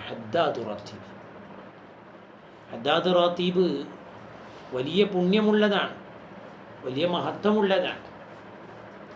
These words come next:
ഹദ്ദാദ് റാത്തീബ് ചൊല്ലിയിട്ട് ഒരുപാട്, ഒരുപാട് വിജയങ്ങളുണ്ടായ സംഭവങ്ങൾ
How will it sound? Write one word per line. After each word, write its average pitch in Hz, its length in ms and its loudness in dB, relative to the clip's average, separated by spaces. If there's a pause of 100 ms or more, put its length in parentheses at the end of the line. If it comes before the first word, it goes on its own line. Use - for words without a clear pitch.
(500)
ഹദ്ദാദ് 190 540 4
റാത്തീബ് 196 640 6
ചൊല്ലിയിട്ട് 196 580 4
ഒരുപാട്, 202 840 6
ഒരുപാട് 190 720 6 (1000)
വിജയങ്ങളുണ്ടായ 190 1200 6
സംഭവങ്ങൾ 170 800 0